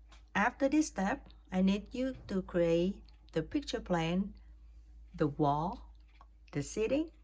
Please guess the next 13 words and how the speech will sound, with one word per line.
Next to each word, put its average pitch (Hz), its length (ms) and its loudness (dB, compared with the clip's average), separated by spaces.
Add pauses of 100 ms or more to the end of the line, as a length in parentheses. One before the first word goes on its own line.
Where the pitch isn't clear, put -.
with 180 120 -2
the 165 80 -2
scale 180 360 2
one 233 180 -2
four, 180 420 0 (800)
standard 262 520 2
point 185 420 0 (540)
eight 190 240 0
feet 214 360 -10 (320)
from 185 300 2
the 170 100 -2
picture 233 300 -8
plan, 175 480 -4